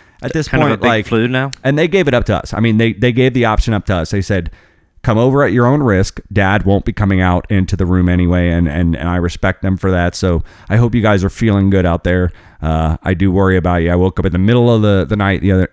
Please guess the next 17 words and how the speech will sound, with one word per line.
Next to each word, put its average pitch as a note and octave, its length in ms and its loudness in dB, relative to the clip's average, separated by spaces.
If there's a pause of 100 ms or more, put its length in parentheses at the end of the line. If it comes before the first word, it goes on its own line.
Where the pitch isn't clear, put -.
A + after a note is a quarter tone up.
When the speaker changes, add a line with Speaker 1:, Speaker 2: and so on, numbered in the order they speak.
Speaker 1:
uh, F2 160 2
last F#2 300 0
night, F#2 140 2
and F2 80 2
I F2 60 2
said, D#2+ 280 -2 (460)
you G2+ 100 2
know, F2+ 100 2
"God, G2 340 2
just F2+ 160 -2
make G2+ 160 2
sure, G#2 360 2
you A2 120 2
know, F#2 200 2 (180)
uh, F2 320 2 (220)
you G2+ 100 0
know, E2 160 2